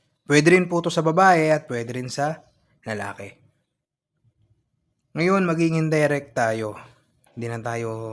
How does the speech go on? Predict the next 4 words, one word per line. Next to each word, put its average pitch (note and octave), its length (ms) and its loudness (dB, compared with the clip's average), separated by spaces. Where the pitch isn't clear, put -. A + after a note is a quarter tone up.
kung - 80 -18
saan-saan C3 480 -2
pa B2+ 80 -4
pupunta. A#2 560 -10